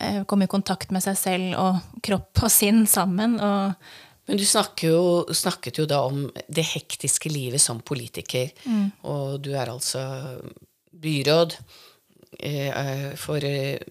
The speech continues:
Speaker 2: miljø og samferdsel i Oslo, og jeg kan jo bare tenke meg at politikerlivet er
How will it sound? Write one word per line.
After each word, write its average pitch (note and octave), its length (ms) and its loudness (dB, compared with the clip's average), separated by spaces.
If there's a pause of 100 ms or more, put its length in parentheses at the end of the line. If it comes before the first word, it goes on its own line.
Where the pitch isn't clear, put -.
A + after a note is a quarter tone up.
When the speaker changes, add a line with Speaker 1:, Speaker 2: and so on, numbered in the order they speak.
(120)
Speaker 2:
miljø C#3+ 360 0
og C#3+ 80 0
samferdsel C3+ 880 0
i C#3 200 -4
Oslo, - 640 2
og C#3+ 80 0
jeg C#3+ 140 0
kan D3+ 140 -6
jo D3 80 -6
bare D3+ 140 -2
tenke - 420 -4
meg D#3+ 260 -4
at - 160 -10
politikerlivet C3+ 540 -6
er C#3+ 140 -2